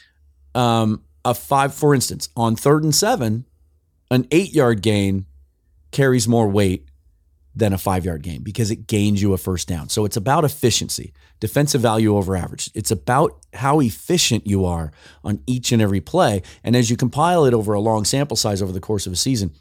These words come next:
it generally lines up very accurately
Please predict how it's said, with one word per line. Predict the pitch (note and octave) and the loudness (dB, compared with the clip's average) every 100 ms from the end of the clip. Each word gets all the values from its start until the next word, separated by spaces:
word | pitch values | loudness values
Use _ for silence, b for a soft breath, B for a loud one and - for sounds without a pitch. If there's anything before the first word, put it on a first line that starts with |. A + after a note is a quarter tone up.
| _ _ _ _ _ _ _ _ _ | _ _ _ _ _ _ _ _ _
it | C3+ - A2+ | 0 0 -6
generally | - A2+ C#3+ A3 E3 G2+ F#2+ C#3+ - _ - | -6 2 4 4 2 2 0 -2 -8 _ -2
lines | A#2+ B2 A#2+ | 2 2 2
up | B2 - | 0 -4
very | G2 G3+ G3 C#3+ | -2 2 4 4
accurately | C3 B2+ - A2 G2 F#2 | 4 0 -2 -2 0 -2